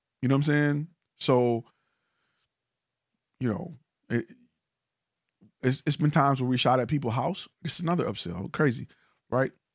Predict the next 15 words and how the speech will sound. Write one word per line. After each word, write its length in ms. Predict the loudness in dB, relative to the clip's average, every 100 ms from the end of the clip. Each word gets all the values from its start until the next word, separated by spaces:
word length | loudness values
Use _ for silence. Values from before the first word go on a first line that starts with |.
| _ _ -2
It's 100 | 0
been 140 | 2
times 280 | 2 2 2
where 80 | -2
we 60 |
shot 240 | -2 0 0
at 80 |
people's 240 | -4 -6 -4
house, 260 | -6 -8
right? 160 | -12 -12 -6
We're 80 |
going 200 | -4 0
to 60 | 0
do 140 | -2
testimonials. 800 | -2 -4 -6 -4 -4 -4 -8 -18